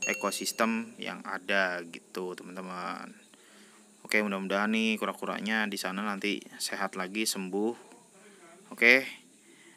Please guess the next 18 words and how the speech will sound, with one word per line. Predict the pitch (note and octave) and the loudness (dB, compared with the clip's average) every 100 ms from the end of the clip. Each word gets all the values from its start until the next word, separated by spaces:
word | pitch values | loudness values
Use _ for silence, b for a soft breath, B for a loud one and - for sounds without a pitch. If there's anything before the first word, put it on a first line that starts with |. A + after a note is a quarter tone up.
| b | b
doain | - F2 G2 | -2 2 2
aja, | G2+ G#2 | 2 0
teman-teman. | G#2 G2+ G#2+ G2 F#2 b b b b b b b - F#2 | 0 -2 -2 -2 -6 b b b b b b b -18 -16
Nanti | F#2 G#2 | -6 -4
kita | G2+ - F#2+ F#2 | -4 -4 -4 -2
akan | - F#2+ F#2+ F#2+ F#2 F#2 B B B - | 4 4 4 -2 -4 -8 B B B -10
sering | - A2 G#2 G2+ | -4 -2 -2 0
tengok-tengok | G#2 G2 F#2 G#2 G#2 - | 0 0 -2 -2 -2 -4
nih | G2 | -8
kura-kura | F#2+ G2 - G2+ F#2+ F2+ - - - | -4 -6 -2 2 2 2 -6 -12 -4
ya. | F#2+ G#2 - - b b b b b | 0 0 -2 -20 b b b b b
Tuh, | G2 G2 - | -10 -8 -8
kasihan | F#2 - G#2 | -6 0 0
dia | F#2+ F2+ | 0 -4
udah | F2+ | -6
merem-merem | F2+ F2+ F#2 F2+ F2+ | -8 -8 -8 -10 -10
kayak | F2+ | -12
gitu. | F2 F#2 | -12 -8